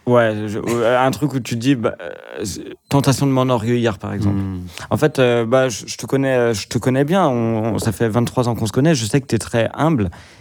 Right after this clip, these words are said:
Speaker 1: et que, euh, et que, euh, bah, voilà, Dieu se sert, euh, de toi avec puissance. <laughs>
Speaker 2: Gloire à
Speaker 1: Euh,
Speaker 2: Dieu.
Speaker 1: mais oui, exactement, gloire à Dieu.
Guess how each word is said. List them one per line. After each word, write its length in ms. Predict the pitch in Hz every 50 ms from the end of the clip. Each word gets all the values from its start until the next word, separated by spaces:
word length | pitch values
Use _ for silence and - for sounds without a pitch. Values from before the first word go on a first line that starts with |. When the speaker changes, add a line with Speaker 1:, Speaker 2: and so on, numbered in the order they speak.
| - -
Speaker 1:
et 100 | 113 110
que, 160 | - - 117
euh, 720 | 117 113 110 107 104 101 101 101 101 98 95 95 92 90 92 - - - - - - - _ -
et 80 | 110
que, 160 | 95 - 117
euh, 280 | 113 110 107 104 98 98
bah, 140 | 101 110 104
voilà, 300 | 98 98 127 143 151 135
Dieu 340 | 113 101 98 - 107 120 117
se 140 | - - 107
sert, 180 | - 120 110
euh, 260 | 110 107 101 101 101 - - - _ - 120
de 140 | 120 117 110
toi 380 | - - 127 120 113 104 98 - - - - - -
avec 260 | - 127 120 135 -
puissance. 460 | - - 139 - - 151 202 226 - - 135 127 - - -
<laughs> 540 | 233 226 233 - 254 214 - - 233 - - - 196 - - 180 165 - - 185 - - - - 269 277 285 285 277 262 226
Speaker 2:
Gloire 180 | - 92 90 90
à 40 |
Speaker 1:
Euh, 160 | 131 120 113 107
Speaker 2:
Dieu. 80 | 107 120 - - - - - 175 113 -
Speaker 1:
mais 260 | 127 135 139 131 123
oui, 160 | 120 131 151
exactement, 600 | 143 120 107 104 110 117 107 - 131 127 127 120
gloire 180 | 107 104 110 104
à 80 | 107 101
Dieu. 260 | 101 127 156 190